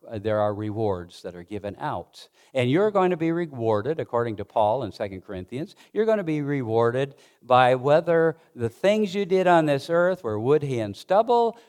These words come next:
or the things you did on this earth were gold, silver, and precious stone. And I, I don't know. I, I believe maybe I will shed some tears there because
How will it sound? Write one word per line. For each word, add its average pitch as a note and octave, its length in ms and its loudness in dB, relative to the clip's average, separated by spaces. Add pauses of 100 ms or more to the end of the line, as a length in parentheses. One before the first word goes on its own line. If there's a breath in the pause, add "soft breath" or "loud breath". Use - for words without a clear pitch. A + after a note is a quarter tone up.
or A2+ 160 -2
the A2 100 -6
things E3+ 380 -2
you C#3 100 -4
did C#3+ 220 2
on C#3+ 160 -2
this C3 220 -6
earth D3 320 -2
were A2 160 -4
gold, C#3+ 420 2
silver, A#2+ 540 -4
and G#2 160 -8
precious G2+ 360 -8
stone. F#2 640 -6 (920)
And A#2+ 280 -2
I, C3+ 360 -6 (840)
I A#2+ 180 2
don't G2+ 320 -6
know. F2+ 300 -8
I, G2 140 -8
I F2+ 260 -20
believe F2+ 400 -14
maybe F2+ 480 -14 (760)
I F2+ 220 -12
will E2+ 480 -14
shed F2 320 -14
some F2+ 200 -18 (120)
tears E2+ 460 -14
there E2+ 240 -16
because F2+ 720 -18